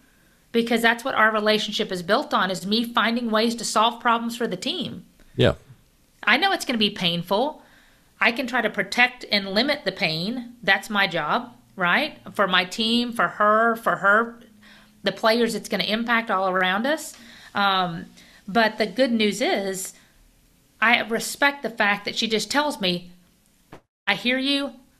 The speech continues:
Speaker 1: You've, you've said it several times, and you've, you're trying to build it in. It's not, it's not a go. We cannot do that piece.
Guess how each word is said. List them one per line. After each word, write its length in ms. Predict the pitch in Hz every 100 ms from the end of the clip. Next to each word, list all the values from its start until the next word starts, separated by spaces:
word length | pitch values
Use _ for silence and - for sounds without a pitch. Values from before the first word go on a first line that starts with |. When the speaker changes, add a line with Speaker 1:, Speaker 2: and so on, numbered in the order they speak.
| -
Speaker 1:
You've, 280 | 185 190 -
you've 180 | - 180
said 260 | - - 226
it 140 | -
several 380 | - 240 226 247
times, 460 | 247 262 262 254 226
and 140 | 202
you've, 160 | 190 - -
you're 140 | 185
trying 220 | 185 220
to 60 | 226
build 220 | 226 226
it 60 | 220
in. 140 | 226
It's 180 | 202 190
not, 200 | 220 220 -
it's 120 | -
not 160 | 226 208
a 40 |
go. 380 | 180 170 - - _ _ -
We 100 | 208
cannot 320 | 214 233 214
do 120 | 190 185
that 200 | 170 170
piece. 400 | 160 - -